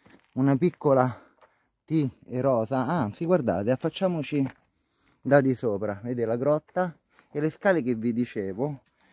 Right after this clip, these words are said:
facciamole insieme. Anche qui, come in altri luoghi,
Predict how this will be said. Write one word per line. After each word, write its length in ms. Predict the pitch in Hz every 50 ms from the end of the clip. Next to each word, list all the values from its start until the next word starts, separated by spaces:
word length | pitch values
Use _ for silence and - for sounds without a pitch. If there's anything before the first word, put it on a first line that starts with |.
| _ _ _
facciamole 500 | - 135 - - 185 180 160 147 131 127
insieme. 460 | 135 139 - - 151 131 120 117 127
Anche 360 | 170 214 226 214 - 175 156 -
qui, 380 | - - 147 131 107 107 107 - - _ _ _ _ _ _ _ _ _ - - _ _ _ _ _ _ _
come 240 | _ - 196 180 156
in 80 | 135 147
altri 320 | 156 143 - - 127 127
luoghi, 520 | 113 127 120 110 104 110 117 143 160 147